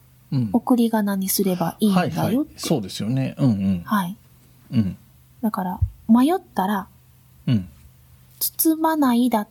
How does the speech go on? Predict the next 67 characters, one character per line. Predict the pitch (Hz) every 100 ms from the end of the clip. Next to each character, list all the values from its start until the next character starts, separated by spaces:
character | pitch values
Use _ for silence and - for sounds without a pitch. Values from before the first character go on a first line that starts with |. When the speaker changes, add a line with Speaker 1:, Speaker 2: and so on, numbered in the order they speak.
| -
Speaker 2:
た | 185
ら、 | 175 175
ま | 233 302
な | 254 233
い | 233
な | 196
ん | 170
だ | 160
っ | -
け、 | 160
な | 170 233
い | 277 208
な | 175
ん | 170
だ | 180
っ | -
け | -
っ | 185
て | - -
迷 | 180 208
っ | 294
た | - -
ら、 | 220 240 196 - _ _ -
Speaker 1:
う |
ん。 | 127 95 80
Speaker 2:
他 | - 185 339
の | 349 339
言 | 330 339 339
葉 | 330
に | 285 262
変 | 240 233
え | 233
て | 240
み | 226 240
て、 | - 359
Speaker 1:
う | 196
ん。 | - - - - _ _ _ _ _ -
Speaker 2:
変 | 247
わ | 285
る | 320 320
と | 311
こ | 294 311
ろ | 311 294
で、 | 302 247 208 - - - - - -
Speaker 1:
う |
ん。 | 131 107 - - - -
Speaker 2:
そ | - 262
こ | 262
か | - 311
ら | 277 254 -
送 | - - 196
り | 180
仮 | 160
名 | 160
に | 170
す | -
れ | 165
ば | 160
い | 165
い |
ん | 160
だ | 165
よ | 233 349
っ | - -
て | - _ _ _
Speaker 1:
う | 151
ん。 | 107